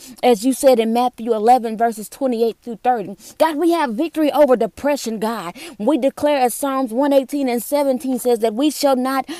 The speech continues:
die but live and declare the works of the Lord. God, we have victory over poverty, oh God.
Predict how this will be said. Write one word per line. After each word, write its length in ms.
die 380
but 140
live 560
and 180
declare 600
the 160
works 300
of 140
the 100
Lord. 320
God, 200
we 180
have 200
victory 640
over 360
poverty, 580
oh 140
God. 400